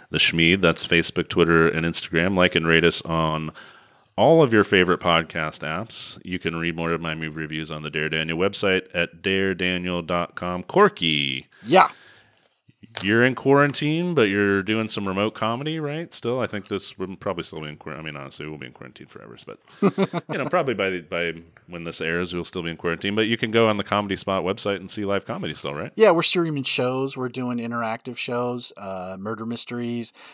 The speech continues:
Speaker 2: Uh, there's a, there's a great, the Trash Movie Improv show. They're doing a bad movie show, and they actually had Colt Cabana on as a guest the other day. Uh, pro wrestler Colt Cabana.
Speaker 1: All right.
Speaker 2: Yeah.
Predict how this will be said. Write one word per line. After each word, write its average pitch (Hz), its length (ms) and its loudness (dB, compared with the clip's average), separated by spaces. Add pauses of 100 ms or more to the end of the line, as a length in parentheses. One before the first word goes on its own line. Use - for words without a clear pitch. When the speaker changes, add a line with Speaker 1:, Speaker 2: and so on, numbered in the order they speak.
(140)
Speaker 2:
Uh, 107 180 0
there's 143 200 4
a, 160 80 2
there's 147 220 0
a 135 40 0
great, 151 300 0
the 135 80 -6
Trash 151 240 0
Movie 151 220 0
Improv 123 500 2
show. 101 340 0
They're 107 140 -2
doing 117 240 0
a 107 40 -2
bad 117 260 2
movie 127 220 -2
show, 101 460 -2 (520)
and 120 260 0
they 160 140 4
actually 214 240 4
had 156 100 2
Colt 180 240 0
Cabana 131 540 2
on 95 300 -4
as 95 140 -8
a 98 60 -6
guest 92 320 -4
the 104 80 -4
other 90 140 -6
day. 80 440 -8
Uh, 98 220 -6
pro 127 200 -4
wrestler 131 340 0
Colt 131 200 -4
Cabana. 120 520 -6 (480)
Speaker 1:
All 82 140 -4
right. 113 280 -2
Speaker 2:
Yeah. 143 220 6